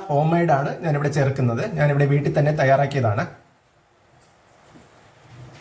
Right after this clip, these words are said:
ഗരം മസാലയ്ക്ക് പകരം മീറ്റ് മസാല വേണമെങ്കിലും ചേർക്കാം. ഇനി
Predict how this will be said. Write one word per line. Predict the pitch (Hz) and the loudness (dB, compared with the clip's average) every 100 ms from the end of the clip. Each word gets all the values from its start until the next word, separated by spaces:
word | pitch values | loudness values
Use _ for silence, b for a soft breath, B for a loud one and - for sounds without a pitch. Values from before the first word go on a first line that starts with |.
| - - - - - - - - - - - - - _ - - - 135 | -20 -20 -20 -20 -20 -20 -20 -20 -20 -20 -20 -20 -20 _ -20 -10 2 4
ഗരം | 156 190 | 6 4
മസാലയ്ക്ക് | 165 170 156 151 - | 2 2 2 2 0
പകരം | 135 123 127 - 139 | -2 -2 -4 -4 -2
മീറ്റ് | 147 160 175 | 0 0 0
മസാല | 151 143 131 156 | 2 4 4 2
വേണമെങ്കിലും | 135 135 127 139 - 143 | 0 0 0 -2 -2 -2
ചേർക്കാം. | 123 113 110 - - - _ _ - | -2 -4 -6 -10 -20 -20 _ _ 2
ഇനി | 156 | 4